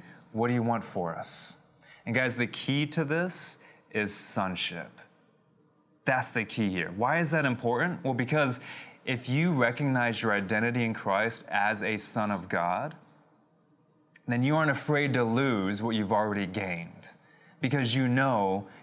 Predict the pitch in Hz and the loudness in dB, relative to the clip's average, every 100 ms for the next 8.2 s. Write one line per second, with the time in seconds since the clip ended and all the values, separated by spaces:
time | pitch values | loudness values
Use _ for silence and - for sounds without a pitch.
0 | - 123 117 107 - - - 151 151 127 | -2 2 2 0 -10 -14 0 2 2 2
1 | 117 - 101 90 87 87 - - - 117 | 0 0 -2 -2 -2 -6 -10 -6 -2 0
2 | 110 101 - - 110 98 95 87 87 - | 0 0 0 0 0 0 -2 -4 -4 -10
3 | - - 107 101 113 101 90 98 90 - | -6 -2 0 0 0 0 0 2 2 -2
4 | - 117 120 123 123 - 131 117 110 - | -12 -2 0 2 2 2 2 2 0 0
5 | 120 117 110 101 87 - - - _ _ | 0 0 2 0 -4 -10 -20 -20 _ _
6 | - - 117 110 120 117 117 123 113 107 | -10 -2 0 2 2 2 2 2 2 2
7 | 123 120 104 104 - 104 101 - 131 151 | 2 2 0 0 0 0 0 2 2 4
8 | 117 107 | 2 0